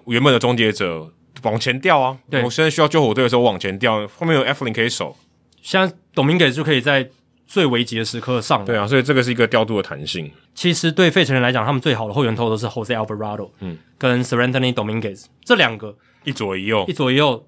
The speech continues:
Speaker 2: 在六七八关键时刻、危机时刻需要他们的时候上来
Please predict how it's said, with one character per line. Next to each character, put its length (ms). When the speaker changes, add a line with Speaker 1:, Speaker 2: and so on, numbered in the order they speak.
Speaker 2:
在 500
六 180
七 280
八 340
关 200
键 160
时 120
刻、 360
危 120
机 160
时 160
刻 280
需 180
要 80
他 80
们 140
的 20
时 100
候 220
上 240
来 180